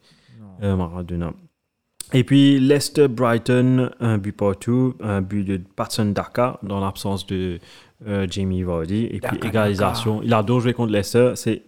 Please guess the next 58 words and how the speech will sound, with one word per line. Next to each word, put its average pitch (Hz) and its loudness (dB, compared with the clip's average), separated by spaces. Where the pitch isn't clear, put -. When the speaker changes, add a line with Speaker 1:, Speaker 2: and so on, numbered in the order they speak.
Speaker 2:
l'égalisation 104 0
de 101 2
Danny 95 0
Speaker 1:
Ça, 95 0
Speaker 2:
Welbeck. 90 0
Speaker 1:
c'est 175 0
un 151 0
match 127 -8
de 110 -6
dimanche, 104 -8
ça. - -16
Speaker 2:
Match 95 -10
de 95 -4
dimanche. 90 -6
J'ai 104 -6
raté 90 -4
quelque - -12
chose, 107 -2
là ? 160 -6
Speaker 1:
Non, 139 -10
non. 131 -10
Speaker 2:
Non, 98 -12
j'ai - -12
raté. - -16
Non, 95 -8
c'était - -6
le 98 0
seul 110 0
match 107 -4
de 104 -6
dimanche, 87 -8
Speaker 1:
Non, 160 -8
Speaker 2:
pas - -8
Speaker 1:
c'est - -6
Speaker 2:
à, 92 -6
Speaker 1:
ça. - -10
Speaker 2:
à 92 -10
part 92 -8
les 90 -8
Speaker 1:
À 90 -12
Speaker 2:
autres. - -10
Speaker 1:
part 101 -4
les 98 -6
deux 92 -6
matchs 87 -10
qui - -20
sont - -18
Speaker 2:
Yes. - -16
Ben, 98 -10
voilà, 107 0
c'est 104 -6
ça 117 -2
qui - -16
conclut 107 -2
le 98 0
Game 98 0
Week. 98 -2
Enfin, 90 -6